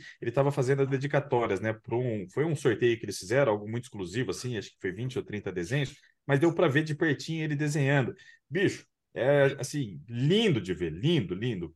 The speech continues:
O cara tá fazendo verdadeiras obras de arte ali pra cá, pro,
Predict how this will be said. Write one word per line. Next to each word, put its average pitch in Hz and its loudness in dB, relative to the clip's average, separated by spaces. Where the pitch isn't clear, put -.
O 95 -4
cara 117 -4
tá 147 -2
fazendo 147 -2
verdadeiras 156 2
obras 180 2
de 170 2
arte 135 2
ali 113 0
pra 110 -4
cá, 123 -2
pro, 98 -14